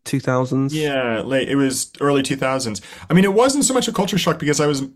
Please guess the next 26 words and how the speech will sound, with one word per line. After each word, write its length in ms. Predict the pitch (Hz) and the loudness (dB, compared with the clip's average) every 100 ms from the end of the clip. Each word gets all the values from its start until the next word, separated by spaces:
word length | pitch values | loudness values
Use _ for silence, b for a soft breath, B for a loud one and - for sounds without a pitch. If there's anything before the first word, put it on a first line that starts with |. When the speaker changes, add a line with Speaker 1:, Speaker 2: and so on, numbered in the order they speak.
| 135 | -2
Speaker 2:
I 80 | 151 | 2
lived 200 | 160 151 | 2 2
in 80 | |
Indonesia 480 | 147 139 135 143 139 | 0 0 0 0 0
the 120 | 110 | 0
last 260 | 104 101 - | -2 -2 -2
few 100 | 110 | -2
years. 440 | 98 98 101 - - | -2 -2 -4 -6 -4
So, 460 | - 135 120 117 | 0 4 4 2
you 120 | 113 | 0
know, 120 | 123 120 | 0 0
London 420 | 135 143 139 123 | 0 0 -2 -4
compared 400 | 127 131 123 117 | -4 0 2 2
to 340 | 123 113 113 | 0 0 0
New 140 | 120 113 | -6 -4
Jersey 540 | 120 117 117 107 107 | -2 -2 0 -2 -2
is 100 | 113 | -4
not 300 | 123 120 - | -2 -2 -2
much 180 | 113 - | -6 -4
of 80 | 113 | -4
a 60 | |
culture 360 | 127 127 - 180 | -2 -2 0 -2
<laughs> 0 | |
shock 440 | - 208 175 165 | 0 2 2 2
compared 540 | - 165 165 160 143 - | -2 -2 2 2 2 -2
to 360 | - 151 139 | 0 0 0